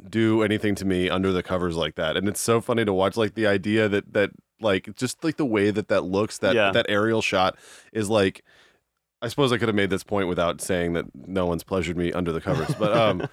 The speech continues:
Speaker 2: <laughs> So you're a virgin.
Speaker 1: so I'm a virgin, yeah, <laughs> exactly. Um, actually, I've only done it on the hood of cars,
Speaker 2: Mm-hmm.
Speaker 1: so <laughs> it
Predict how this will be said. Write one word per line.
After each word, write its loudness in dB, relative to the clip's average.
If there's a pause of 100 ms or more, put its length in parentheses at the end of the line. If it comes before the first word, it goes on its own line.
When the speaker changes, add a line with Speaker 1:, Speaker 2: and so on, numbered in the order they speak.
Speaker 2:
<laughs> -10
So -8
you're 0
a 0
virgin. -2
Speaker 1:
so 2
I'm 0
a 4
virgin, 0
yeah, 2
<laughs> -20
exactly. 0 (400)
Um, 2 (160)
actually, 2
I've 4
only 2
done 2
it 4
on 4
the 2
hood 0
of 0
cars, 0
Speaker 2:
Mm-hmm. -6
Speaker 1:
so 0 (140)
<laughs> -20
it -6